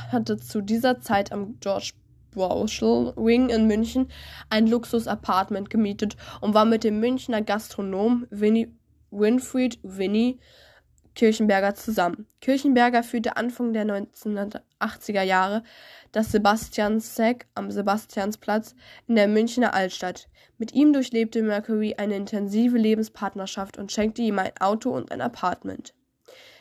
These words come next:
Kirchenberger starb neunzehnhundertdreiundneunzig an den Folgen von aids.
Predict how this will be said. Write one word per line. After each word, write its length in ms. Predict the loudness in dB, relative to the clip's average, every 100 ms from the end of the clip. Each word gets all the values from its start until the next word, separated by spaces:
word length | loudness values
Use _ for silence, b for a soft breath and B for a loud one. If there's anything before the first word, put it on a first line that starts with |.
| B
Kirchenberger 640 | 0 2 4 4 4 4 0
starb 400 | 2 2 2 0
neunzehnhundertdreiundneunzig 960 | -6 -6 -10 -2 0 2 0 -4 -6
an 100 | -4
den 140 | -4 -4
Folgen 360 | -4 -4 -4
von 200 | -6 -6
aids. 480 | -4 -4 -6 -12 -20